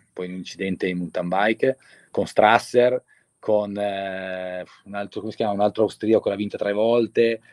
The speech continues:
con, cioè, con dei fenomeni che, cioè, cazzo, sta lì dietro, soprattutto Strasser, una, se c'è Strasser, ciao, gli altri possono stare tutti a casa, <laughs> perché tanto, cioè, <laughs> è come se fosse in moto e tutti gli altri col triciclo. Quindi,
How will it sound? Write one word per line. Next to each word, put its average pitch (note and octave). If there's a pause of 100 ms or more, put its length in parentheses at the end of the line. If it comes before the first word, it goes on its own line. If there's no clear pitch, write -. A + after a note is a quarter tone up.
(100)
con, B2
cioè, G#2
con F#2+
dei G2
fenomeni A2+
che, F2+ (140)
cioè, - (420)
cazzo, -
sta -
lì F#2+
dietro, A2+ (400)
soprattutto -
Strasser, A2
una, G2
se A#2
c'è B2+
Strasser, A2+
ciao, F#2+ (160)
gli G#2+
altri A2+
possono G2+
stare F#2
tutti G2+
a F#2+
casa, F2+
<laughs> -
perché -
tanto, - (220)
cioè, - (580)
<laughs> - (200)
è A2+
come A2+
se A2
fosse G#2+
in A2
moto G#2
e G#2+
tutti -
gli F#2
altri F#2
col F2
triciclo. F2+ (360)
Quindi, G#2